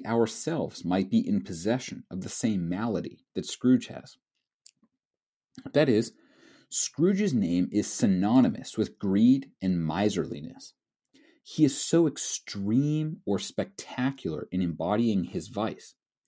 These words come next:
that we are likely not to think that we participate in it, insofar as, when we compare ourselves to Scrooge, we see a lot of distance. We don't really see ourselves in Scrooge. But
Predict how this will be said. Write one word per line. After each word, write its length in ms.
that 100
we 160
are 60
likely 340
not 300
to 80
think 480
that 80
we 420
participate 720
in 160
it, 80
insofar 840
as, 400
when 220
we 100
compare 640
ourselves 680
to 100
Scrooge, 640
we 100
see 240
a 80
lot 180
of 200
distance. 600
We 80
don't 160
really 200
see 280
ourselves 540
in 180
Scrooge. 600
But 260